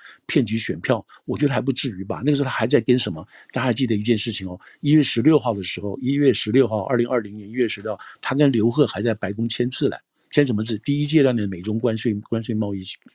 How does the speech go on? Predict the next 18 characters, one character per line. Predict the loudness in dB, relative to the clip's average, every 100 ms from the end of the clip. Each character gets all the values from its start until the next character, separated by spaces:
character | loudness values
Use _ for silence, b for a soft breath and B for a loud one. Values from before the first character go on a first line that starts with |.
| -6
谈 | -2
判 | -2 -4
协 | -6
议。 | -10 -10 -14 _ _ _ -20 _ _ _ _ _ _ _ _ _ _ _ _ _ _
所 | -4
以 | 2
这 | 4
里 | 6
头， | 4 2
这 | 2 2
里 | 4
头 | 4
这 | 4 2
种 | 2
事 | 0 -2
情 | -2 0
都 | 2
是 | 2